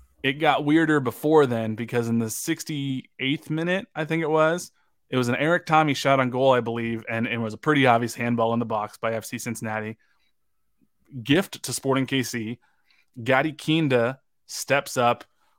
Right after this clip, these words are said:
buries the penalty kick. It's three two, and now we're back to, okay, hold on. And, and at this point, I will say, once Gadi Kinda buries the penalty kick and there's twenty minutes left in the game,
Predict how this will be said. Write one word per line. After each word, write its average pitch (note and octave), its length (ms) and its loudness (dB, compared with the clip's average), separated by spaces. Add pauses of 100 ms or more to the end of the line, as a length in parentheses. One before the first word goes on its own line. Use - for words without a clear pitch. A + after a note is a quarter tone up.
buries B2+ 600 4
the A#2+ 120 -2
penalty A2 460 -8
kick. A#2+ 420 -4
It's - 240 -4
three D#3+ 400 -2
two, C#3 460 0
and A#2+ 140 -2
now C#3 180 2
we're C3 100 0
back C3 320 -2
to, B2+ 160 -2
okay, C#3 440 -2
hold E3+ 400 -2
on. D#3+ 240 4
And, D3 200 -2
and D3+ 100 -4
at C#3+ 100 -6
this F3+ 160 -4
point, F#3+ 240 -2
I C3+ 60 4
will C3 160 2
say, A#2 320 -4
once C#3+ 220 -2
Gadi D#3 240 0
Kinda D3 260 -2
buries A#2+ 400 -2
the B2 80 -10
penalty B2+ 380 -6
kick C#3 240 -8
and B2 80 -4
there's A2+ 100 -6
twenty B2+ 260 -4
minutes B2+ 280 -6
left B2 240 -6
in C3 40 -10
the A#2+ 80 -10
game, B2 280 -6